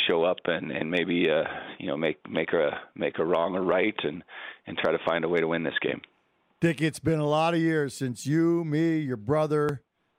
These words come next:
Speaker 2: uh, your, your brother-in-law, or, or, uh, no, your brother-in-law, yeah. And we would play poker in my basement, in your basement,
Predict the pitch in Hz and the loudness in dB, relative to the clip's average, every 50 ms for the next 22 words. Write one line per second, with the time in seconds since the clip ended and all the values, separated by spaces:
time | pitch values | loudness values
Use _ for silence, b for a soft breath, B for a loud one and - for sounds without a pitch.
0 | _ - 123 113 120 117 113 113 113 110 113 110 110 110 98 _ _ _ - - | _ -6 -4 -2 -2 -2 -2 -2 -2 -2 -2 -2 -4 -6 -8 _ _ _ -18 -12
1 | - 113 113 98 95 107 127 131 135 135 135 131 131 - - 120 113 110 110 113 | -10 -8 -8 -8 -4 -4 -2 -2 0 0 -2 -2 -4 -4 -6 -6 -6 -4 -4 -4
2 | 120 127 131 139 139 135 135 135 131 131 123 - _ _ _ _ _ _ _ _ | -2 -2 0 0 0 0 0 0 -2 -2 -4 -6 _ _ _ _ _ _ _ _
3 | - - - - 120 113 110 107 98 - _ _ - 117 120 113 110 101 - _ | -20 -18 -10 -6 -4 -4 -4 -4 -8 -10 _ _ -8 -6 -4 -4 -4 -6 -10 _
4 | _ _ - 110 104 101 95 90 92 98 110 104 95 101 110 107 92 90 113 117 | _ _ -10 -8 -6 -6 -6 -6 -6 -6 -6 -6 -4 -6 -6 -8 -8 -8 -8 -8
5 | 123 127 127 135 120 113 117 127 101 - _ _ _ _ _ _ - 135 143 135 | -8 -8 -8 -10 -6 -4 -4 -4 -4 -6 _ _ _ _ _ _ -4 -4 -4 -4
6 | - 135 - - 131 127 131 131 123 117 - - 127 113 - - 127 131 131 - | -6 -16 -18 -10 -4 -2 -2 0 -2 0 0 0 -2 0 0 0 0 0 0 0
7 | - 139 139 139 139 131 127 117 117 117 117 104 127 127 135 135 - - 135 143 | 0 0 0 2 0 0 -2 -2 0 -2 0 0 0 0 0 0 -2 -2 -2 -2
8 | 139 139 113 107 104 101 107 131 151 143 123 143 139 139 139 - - 131 135 131 | -2 -2 -6 -6 -6 -2 0 0 0 2 2 2 2 2 0 -2 -2 -2 0 0
9 | 127 127 | -2 -4